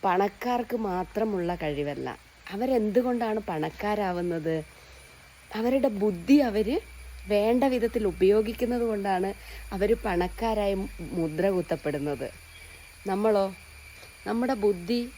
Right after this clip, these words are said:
നമ്മൾ അത്ര ഉപയോഗിക്കാത്തത് കൊണ്ടാണ് നമുക്ക് ഒന്നും നേടാൻ കഴിയാത്തത്. അതുകൊണ്ട് എല്ലാവരും ബുദ്ധി ഉപയോഗിച്ച്, ആ, ബുദ്ധി ഉപയോഗിച്ച്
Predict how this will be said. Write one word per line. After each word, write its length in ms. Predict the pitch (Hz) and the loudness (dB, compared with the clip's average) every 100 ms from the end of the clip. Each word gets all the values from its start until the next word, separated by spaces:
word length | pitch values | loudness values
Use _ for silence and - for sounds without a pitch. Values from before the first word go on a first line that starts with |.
| - | -12
നമ്മൾ 240 | 196 202 208 | -6 0 0
അത്ര 240 | 185 196 | 0 -2
ഉപയോഗിക്കാത്തത് 1040 | 202 185 165 208 226 226 220 226 196 185 | -2 0 4 6 6 4 -2 -2 -2 -2
കൊണ്ടാണ് 520 | 180 170 165 160 180 285 - - - - - | -2 -2 -4 -4 -4 -6 -12 -20 -20 -20 -4
നമുക്ക് 560 | 214 208 196 208 202 214 - - - - - - | -2 -2 0 4 4 2 -6 -20 -20 -20 -10 2
ഒന്നും 360 | 208 226 247 | 4 4 4
നേടാൻ 400 | 214 170 160 170 | 4 2 0 -2
കഴിയാത്തത്. 540 | 165 143 135 - 131 98 - - - - - - - - - - | -2 -4 -4 -6 -10 -10 -14 -18 -20 -20 -20 -20 -20 -20 -18 -10
അതുകൊണ്ട് 240 | 175 175 | -4 -2
എല്ലാവരും 720 | 160 170 214 180 156 160 - - - - - - | -2 0 0 0 -2 -4 -8 -12 -20 -20 -20 -6
ബുദ്ധി 380 | 180 185 170 233 | 0 0 2 4
ഉപയോഗിച്ച്, 800 | 220 156 165 165 165 - 156 156 - - - - - - - - - - - - - - - - - - - - - - - | 4 6 4 4 0 -2 -4 -6 -8 -18 -18 -20 -20 -18 -16 -16 -18 -20 -16 -16 -14 -14 -14 -12 -12 -10 -12 -12 -8 -6 -4
ആ, 160 | 165 175 | -4 -4
ബുദ്ധി 340 | 180 180 170 226 | 2 2 4 4
ഉപയോഗിച്ച് 680 | 165 170 165 165 - 175 | 4 4 4 0 -2 -2